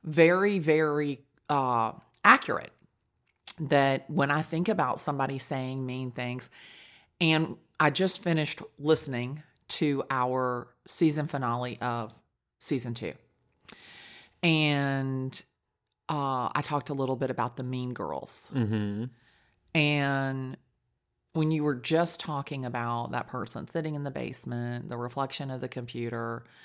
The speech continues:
Speaker 1: saying shit on Instagram or Facebook or TikTok or wherever they're saying it,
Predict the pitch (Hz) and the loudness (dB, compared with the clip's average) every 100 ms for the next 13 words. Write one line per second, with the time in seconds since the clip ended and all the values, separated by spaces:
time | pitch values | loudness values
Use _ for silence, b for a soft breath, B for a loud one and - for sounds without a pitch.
0 | B B B _ - 139 139 139 - - | B B B _ 0 0 2 0 2 4
1 | 127 127 117 113 104 135 - 131 123 123 | 4 2 0 -4 -4 -4 -4 -4 -2 -2
2 | 120 117 117 113 - 123 120 - 123 120 | -4 -4 -6 -10 0 0 0 -2 -2 -2
3 | 127 123 127 117 117 113 117 120 123 120 | -4 -4 -4 -6 -4 -4 -4 -4 -4 -4
4 | 117 - 120 117 | -6 -8 -8 -6